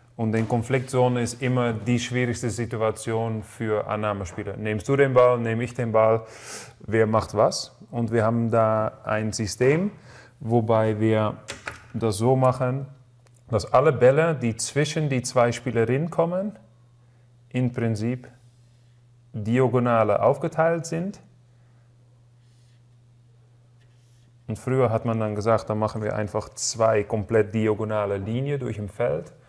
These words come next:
Ist gut, um am Anfang das anzulernen. Das Ding ist aber, ähm, das wird dann nachher übertrieben, weil dann geht der Außenspielerin,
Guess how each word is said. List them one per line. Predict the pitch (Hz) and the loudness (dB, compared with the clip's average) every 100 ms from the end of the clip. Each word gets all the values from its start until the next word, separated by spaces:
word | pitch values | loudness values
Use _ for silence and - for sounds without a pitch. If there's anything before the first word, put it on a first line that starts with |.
| - - _ _ | -20 -20 _ _
Ist | 120 110 | -6 -2
gut, | 131 139 - | 0 0 0
um | 117 | -2
am | 110 - | -2 -2
Anfang | 117 107 113 107 | -4 -4 -4 -4
das | 101 | -4
anzulernen. | 110 143 143 156 156 156 160 147 | -6 -6 -6 -6 -6 -6 -6 -4
Das | 123 - | -4 -2
Ding | 127 131 | -2 -2
ist | 127 | -2
aber, | - 117 117 120 123 - - - _ - | -2 -2 0 -2 -4 -12 -20 -20 _ -4
ähm, | 110 113 113 113 - _ - _ - | -2 0 -2 -6 -16 _ -20 _ -8
das | 113 113 123 | -4 -4 -2
wird | 120 120 | 0 0
dann | 110 | 0
nachher | 117 120 117 | -2 -2 -2
übertrieben, | 117 110 - 120 127 147 165 - - - | -2 -4 -4 -4 -4 -6 -8 -14 -20 -16
weil | 113 110 113 113 117 113 | -2 2 4 2 0 -4
dann | 110 107 110 | -2 -2 -2
geht | 110 113 | -4 0
der | 107 104 - | 0 0 2
Außenspielerin, | 113 113 127 117 123 113 113 113 113 | 2 2 -2 -2 -2 0 2 2 -2